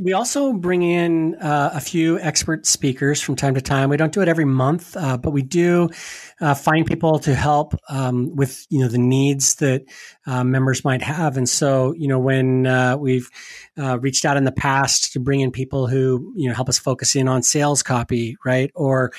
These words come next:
help us think about the customer experience of the things that we, uh, are providing. So we do bring in guest experts from time to time, uh, to help with that. A lot of masterminds are just hot seat focused,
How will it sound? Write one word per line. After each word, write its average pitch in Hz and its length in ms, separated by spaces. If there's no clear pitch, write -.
help 139 160
us - 140
think 143 180
about 135 240
the 127 380
customer 143 340
experience 131 680
of 117 140
the 113 40
things 135 340
that 135 180
we, 127 400
uh, 131 300
are 143 100
providing. 127 680
So 151 320
we 147 200
do 175 420
bring 165 300
in 147 500
guest 135 260
experts 139 300
from 135 140
time 135 180
to 123 60
time, 131 400
uh, 127 100
to 113 100
help 135 120
with 139 120
that. 131 340
A 143 120
lot 170 200
of 220 80
masterminds 147 680
are 131 140
just 135 720
hot 139 220
seat 139 220
focused, 143 520